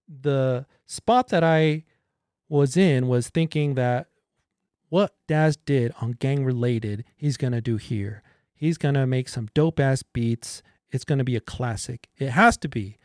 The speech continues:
You know, Daz was on a roll at this point, probably in top of his game, and the things he was doing on Death Row were already legendary. So,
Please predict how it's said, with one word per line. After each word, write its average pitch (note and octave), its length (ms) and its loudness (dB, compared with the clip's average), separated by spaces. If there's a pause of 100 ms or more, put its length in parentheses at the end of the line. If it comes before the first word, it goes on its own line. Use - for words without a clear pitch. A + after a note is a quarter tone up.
(240)
You A#2 80 -10
know, A#2 140 -6
Daz F3 340 0
was D#3 140 0
on D3+ 100 0
a C3 60 -2
roll C3+ 320 2
at C#3 140 0
this C3 120 -6
point, C3+ 460 -4 (280)
probably A3+ 300 0
in F3+ 80 2
top D#3+ 280 -4
of C#3+ 80 -2
his A#2 160 -2
game, B2 440 -4 (140)
and B2+ 120 -2
the A#2+ 60 -2
things E3 340 -2
he E3+ 100 -2
was C3+ 140 0
doing D3 220 0
on A#2 140 -2
Death B2 320 -2
Row A#2+ 260 2
were A#2+ 220 -6
already D3 500 4
legendary. A2+ 840 -2 (480)
So, A#2+ 460 2